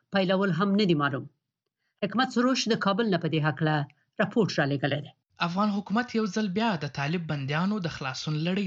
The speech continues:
Speaker 2: درولې. فرانسې او استرالیا حکومت ته شکایت کړی چې د طالبانو هغه اووه زندانیان آزاد نه کړي چې په افغانستان کې د هغوی د سرتیرو د وژلو په جرم بندیان دي. د دې ترڅنګ ارګ وایي طالبان باید له امریکا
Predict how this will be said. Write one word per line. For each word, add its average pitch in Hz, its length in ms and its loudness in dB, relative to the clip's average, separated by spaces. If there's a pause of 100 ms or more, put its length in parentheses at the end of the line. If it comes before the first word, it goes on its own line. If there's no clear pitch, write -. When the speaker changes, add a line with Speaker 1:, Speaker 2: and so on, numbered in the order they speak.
(120)
Speaker 2:
درولې. 131 440 -2 (400)
فرانسې 151 440 0
او 156 100 2
استرالیا 143 540 -2
حکومت 156 340 -6
ته 147 100 -2
شکایت 139 400 -4
کړی 175 240 0 (320)
چې - 140 -6
د 180 120 -4
طالبانو 180 520 0
هغه 190 180 0
اووه 196 300 0
زندانیان 156 600 -2
آزاد 139 340 -2
نه 165 120 -2
کړي 190 180 0 (360)
چې - 120 -6
په 190 120 2
افغانستان 190 500 0
کې - 120 -6
د 143 120 -6
هغوی 175 240 -2
د 139 140 -8
سرتیرو 151 440 -4
د 131 140 -4
وژلو 147 340 -4
په 185 140 -2
جرم 151 320 -2
بندیان 131 420 -2
دي. 123 120 0 (540)
د - 20 0 (160)
دې 190 180 2
ترڅنګ 202 280 -2 (120)
ارګ 190 120 -4
وایي 214 320 0
طالبان 175 480 0
باید 190 200 -2
له 151 100 -2
امریکا 135 320 -4